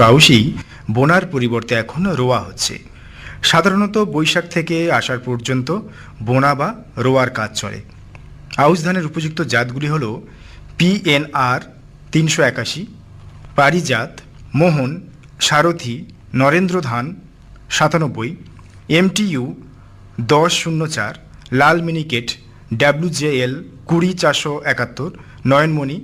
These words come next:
রেণু ইত্যাদি। উপযুক্ত জাতের বীজ সংগ্রহ করে বীজ শোধন করে নিতে হবে।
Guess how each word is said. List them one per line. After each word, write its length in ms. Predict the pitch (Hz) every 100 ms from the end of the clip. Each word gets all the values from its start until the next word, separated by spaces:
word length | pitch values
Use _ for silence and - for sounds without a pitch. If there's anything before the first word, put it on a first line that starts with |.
| -
রেণু 280 | 131 131 160
ইত্যাদি। 360 | 165 - 104 - - - - - - - - -
উপযুক্ত 420 | 165 170 202 208 214
জাতের 400 | 151 131 165 160
বীজ 280 | 120 127 135
সংগ্রহ 400 | - 113 104 110
করে 260 | 104 110 131 196
বীজ 280 | 120 120 120 - -
শোধন 300 | - 156 156
করে 180 | 120 170
নিতে 200 | 156 98
হবে। 220 | 87 -